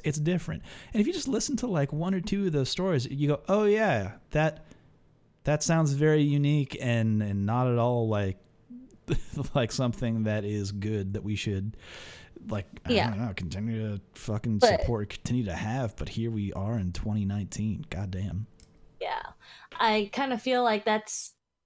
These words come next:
Speaker 2: how it is when it's not a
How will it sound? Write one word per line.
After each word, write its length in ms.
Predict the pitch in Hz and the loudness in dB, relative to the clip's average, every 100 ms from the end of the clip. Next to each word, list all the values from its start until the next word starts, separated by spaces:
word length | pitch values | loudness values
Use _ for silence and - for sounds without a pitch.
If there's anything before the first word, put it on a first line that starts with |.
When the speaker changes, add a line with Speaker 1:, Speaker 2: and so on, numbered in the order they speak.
| _ _ _ _ _ _ _ - | _ _ _ _ _ _ _ 4
Speaker 2:
how 180 | 233 233 | 6 6
it 160 | 233 - | 4 4
is 400 | 240 240 233 214 | 6 6 4 2
when 640 | 208 202 190 185 180 185 - | 2 4 2 0 -2 -4 -6
it's 200 | 202 - | -4 2
not 220 | 233 233 - | 4 4 2
a 480 | 202 190 180 175 | 0 2 2 2